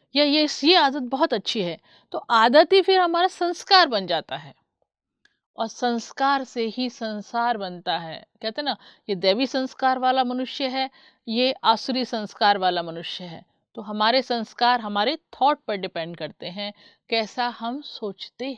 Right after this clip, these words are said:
हैं। तो हर सोच पवित्र होनी चाहिए और पॉजिटिव होनी चाहिए, तो हमारा संसार, हमारे संस्कार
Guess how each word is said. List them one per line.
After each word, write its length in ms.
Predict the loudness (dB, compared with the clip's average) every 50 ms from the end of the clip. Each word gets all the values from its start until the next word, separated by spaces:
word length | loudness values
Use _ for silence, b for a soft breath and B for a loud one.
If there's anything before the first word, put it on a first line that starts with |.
| -12
हैं। 240 | -14 -14 -14 -14 -14 -18 _ _ _ _ _ _ _ _
तो 80 | -20 -20 -16
हर 280 | -10 -8 -6 -6 -6
सोच 520 | -10 -14 -12 -8 -6 -6 -4 -6 -8 -12 -16 _ -10
पवित्र 420 | -8 -8 -6 -8 -8 -10 -10 -12
होनी 300 | -10 -8 -6 -6 -6 -8
चाहिए 560 | -8 -8 -10 -8 -6 -6 -6 -4 -4 -6 -8 b b b b b b b b _ -6
और 320 | -2 0 0 0 0 -2 -6 b b b _ -16
पॉजिटिव 840 | -16 -16 -16 -20 _ _ 4 6 6 6 6 2 2 2 2 0 0
होनी 280 | 0 -2 -6 -6 -8 -8
चाहिए, 480 | -10 -10 -10 -10 -10 -10 -10 -10 -12 -14 _ _ _ _ _
तो 100 | -8 -8
हमारा 360 | -8 -8 -6 -4 -4 -4 -4
संसार, 680 | -6 -6 -8 -10 -10 -10 -10 -6 -4 -2 -2 -2 -4 -8 b b b b b _ -10
हमारे 340 | -8 -4 -4 -4 -4 -4
संस्कार 760 | -6 -8 -6 -6 -6 -8 -10 -12 -6 0 4 4 4 4 4